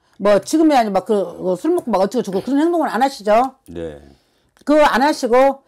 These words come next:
Speaker 1: 지금, 지금처럼만 일을 하신다면 이 아도 마음에 많이 평안은 찾을 거예요. 그게 앞으로 향후 이 년 있다가 아까 할머니 자 돌아가시고 나면 엄마 자 집안 상문 있다 그랬죠?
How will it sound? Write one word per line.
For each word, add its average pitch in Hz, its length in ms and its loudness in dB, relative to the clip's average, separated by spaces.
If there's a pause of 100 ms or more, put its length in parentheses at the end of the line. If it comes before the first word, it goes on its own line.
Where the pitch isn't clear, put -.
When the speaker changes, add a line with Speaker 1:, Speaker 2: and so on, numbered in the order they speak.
(200)
Speaker 1:
지금, 247 220 -12
지금처럼만 302 580 0
일을 233 160 0
하신다면 208 720 -2 (200)
이 214 100 2
아도 233 180 4
마음에 175 560 -2 (140)
많이 196 380 -6 (320)
평안은 285 480 -4 (440)
찾을 - 320 -4
거예요. 147 400 -4
그게 277 360 -4 (140)
앞으로 202 320 -6
향후 233 300 -4
이 226 100 0
년 233 160 -2
있다가 170 460 -6 (260)
아까 185 240 -4
할머니 302 340 0
자 185 120 -2
돌아가시고 185 420 -4
나면 180 380 -2 (320)
엄마 208 220 -2
자 214 360 0 (200)
집안 202 180 -2
상문 320 260 0
있다 180 160 0
그랬죠? 175 400 0